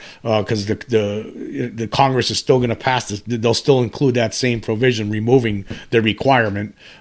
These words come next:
uh, for the, uh, covid vaccinations.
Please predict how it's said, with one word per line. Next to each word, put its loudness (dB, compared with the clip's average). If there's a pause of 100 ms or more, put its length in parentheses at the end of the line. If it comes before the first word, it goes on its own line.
uh, -4
for -2
the, -4
uh, -10
covid 2
vaccinations. -8